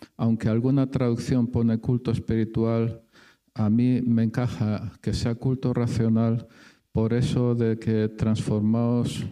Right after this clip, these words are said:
por medio de la renovación de vuestro entendimiento o de vuestra mente para que comprobéis cuál es la buena voluntad de Dios". Y ahora permíteme reformular, querido amigo,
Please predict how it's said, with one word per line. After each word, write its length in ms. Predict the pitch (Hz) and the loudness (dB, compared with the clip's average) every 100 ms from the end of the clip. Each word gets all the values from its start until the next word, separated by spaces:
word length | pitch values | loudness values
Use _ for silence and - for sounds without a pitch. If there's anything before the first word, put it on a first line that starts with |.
| - _ - | -10 _ -4
por 160 | 101 | 0
medio 400 | 104 113 110 113 | 2 2 2 2
de 140 | 113 107 | 2 2
la 160 | 104 | 2
renovación 880 | 104 101 101 98 101 117 113 110 110 - - - - | 2 2 2 0 0 0 2 0 -2 -14 -20 -14 -4
de 180 | 101 | 0
vuestro 440 | 107 139 143 98 113 | 2 2 0 0 0
entendimiento 920 | 107 110 101 95 101 98 95 101 101 - - - | 0 0 0 0 0 0 -2 -2 -4 -6 -16 -6
o 120 | 113 110 | -2 0
de 100 | 107 | 2
vuestra 560 | 110 107 - - 107 | 2 0 0 -2 -2
mente 640 | - 110 113 107 92 101 90 | 0 2 2 2 0 -2 -2
para 300 | - 98 101 | -2 -2 -2
que 160 | 95 | -4
comprobéis 720 | 95 101 95 107 101 101 101 - _ _ _ | -4 -2 0 0 0 -2 -4 -10 _ _ _
cuál 200 | - 110 | -2 0
es 100 | 107 | 2
la 100 | 101 | 2
buena 300 | 98 101 98 | 2 2 2
voluntad 440 | 98 98 98 92 95 | 2 0 0 0 0
de 120 | 95 | 0
Dios". 380 | 98 95 98 - - _ _ _ _ _ _ _ _ _ _ _ | 0 0 -2 -6 -18 _ _ _ _ _ _ _ _ _ _ _
Y 120 | 147 | -2
ahora 180 | 123 131 | 0 0
permíteme 800 | - 123 117 131 160 135 123 110 | 0 0 0 0 -2 0 0 0
reformular, 920 | 107 110 110 113 107 107 135 123 120 | 0 -2 0 0 2 2 2 0 -2
querido 420 | - 110 113 107 | 0 0 2 2
amigo, 400 | 104 113 110 98 | 2 2 2 0